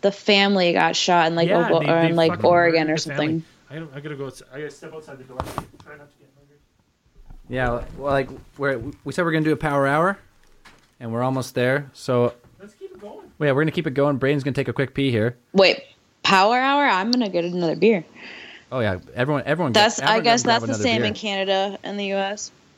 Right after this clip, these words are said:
Speaker 3: Beer, beer is the same. It's a universal constant right there.
Speaker 1: <laughs> I don't know. We also have. I'm, I, I'm gonna have another shot of tequila, I think.
Speaker 3: Oh, she's
Speaker 1: I,
Speaker 3: going, she's going
Speaker 1: uh,
Speaker 3: tequila.
Speaker 1: this, uh, this, what's that?
Speaker 3: You go, you're going tequila.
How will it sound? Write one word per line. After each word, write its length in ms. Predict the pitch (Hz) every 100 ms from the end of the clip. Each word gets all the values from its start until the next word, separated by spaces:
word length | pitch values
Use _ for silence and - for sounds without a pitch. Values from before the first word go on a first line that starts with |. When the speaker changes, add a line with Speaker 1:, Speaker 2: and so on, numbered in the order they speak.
| _ -
Speaker 3:
Beer, 300 | 127 123 123
beer 260 | 120 135
is 80 | 123
the 60 | 110
same. 260 | 123 110
It's 160 | 71 110
a 40 | 107
universal 460 | 110 104 101 -
constant 420 | - 101 104 95 95
right 140 | 95 -
there. 380 | 95 92 214 -
Speaker 1:
<laughs> 1000 | - - - _ - - - - - -
I 60 | 196
don't 80 | 202
know. 120 | 185
We 140 | 202
also 320 | 214 254 254 226
have. 240 | 196 185 -
I'm, 140 | 233
I, 320 | 247 - - -
I'm 80 | 240 262
gonna 60 | 165
have 100 | 160
another 260 | 151 143
shot 160 | - -
of 60 | -
tequila, 420 | - 110 87 -
I 40 | -
think. 280 | - - -
Speaker 3:
Oh, 140 | 143 151
she's 100 | -
Speaker 1:
I, 60 | 220
Speaker 3:
going, 120 | 240
she's 80 | 240
going 80 | 226
Speaker 1:
uh, 100 | 214 214
Speaker 3:
tequila. 380 | - 175 131 139
Speaker 1:
this, 200 | 269 294
uh, 140 | 247
this, 280 | 214 220 - _ _ _ - - -
what's 160 | 202 214
that? 240 | 339 381 - 117
Speaker 3:
You 80 |
go, 100 | 107 -
you're 120 | 113
going 180 | 117 107
tequila. 420 | 110 143 131 92